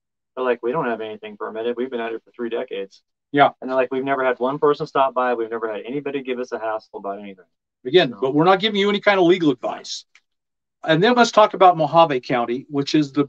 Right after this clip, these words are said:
Speaker 2: uh, county next over from Ya-, I believe it's next over from Yavapai.
Speaker 1: Yeah, it is.
Speaker 2: And it's up against the California border, and it's mostly desert. There's some high country in there, but it's mostly desert.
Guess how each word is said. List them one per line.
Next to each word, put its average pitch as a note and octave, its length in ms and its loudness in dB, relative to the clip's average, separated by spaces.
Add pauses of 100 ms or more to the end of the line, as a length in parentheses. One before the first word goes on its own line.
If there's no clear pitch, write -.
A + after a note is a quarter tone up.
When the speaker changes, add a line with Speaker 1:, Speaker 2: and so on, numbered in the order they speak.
(140)
Speaker 2:
uh, C#3 260 0
county E3 440 4
next E3 500 0
over D#3+ 380 0
from D3+ 220 -2
Ya-, D3 200 0 (480)
I B2+ 160 -4
believe C#3+ 300 4
it's - 160 -4
next B2+ 260 -4
over A#2+ 280 -2
from A#2+ 220 -10
Yavapai. A#2 320 -4
Speaker 1:
Yeah, A#2+ 140 -2
it C#3 140 -16
is. - 180 -16 (560)
Speaker 2:
And D3+ 380 2
it's G#3 240 6
up F#3+ 180 6
against E3 360 -2
the D#3 60 -10
California C3 520 2
border, B2 360 -2
and D#3 180 -2
it's A#3+ 220 -2
mostly E3 760 2
desert. C3 480 0
There's A3+ 200 0
some F#3+ 100 0
high D#3 180 6
country B2 340 -4
in A2 80 -14
there, A2 180 -10
but C#3+ 120 -6
it's F#3+ 180 -4
mostly A#2+ 320 -8
desert. G#2+ 340 -18